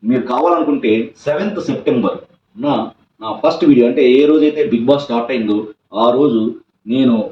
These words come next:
ఆ, అందరు కంటెస్టెంట్ల గురించి చెప్పుకుంటూ వెళ్తూ ఆశ, ఆ, మన సృష్టి వర్మ వచ్చినప్పుడు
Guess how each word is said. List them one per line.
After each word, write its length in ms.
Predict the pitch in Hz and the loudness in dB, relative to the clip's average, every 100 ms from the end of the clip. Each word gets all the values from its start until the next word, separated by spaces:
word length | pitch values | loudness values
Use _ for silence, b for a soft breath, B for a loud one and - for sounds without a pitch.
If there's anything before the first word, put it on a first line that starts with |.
| - 95 | -10 -4
ఆ, 340 | 92 92 - | -2 -2 -2
అందరు 260 | 113 147 - | 2 4 2
కంటెస్టెంట్ల 460 | 131 143 - 127 117 | -2 -6 -4 -2 0
గురించి 180 | 117 | 0
చెప్పుకుంటూ 360 | - - 131 123 | -4 -6 -6 -4
వెళ్తూ 360 | 110 - 190 - _ _ - | -4 -6 -8 -10 _ _ -8
ఆశ, 220 | 120 127 | -4 0
ఆ, 280 | 113 117 113 | 0 -2 -4
మన 220 | 107 101 | -4 -4
సృష్టి 300 | - 156 - | -2 -2 2
వర్మ 220 | 185 156 | 2 2
వచ్చినప్పుడు 760 | 139 - 117 123 120 139 117 - | 0 0 -2 -6 -4 2 2 2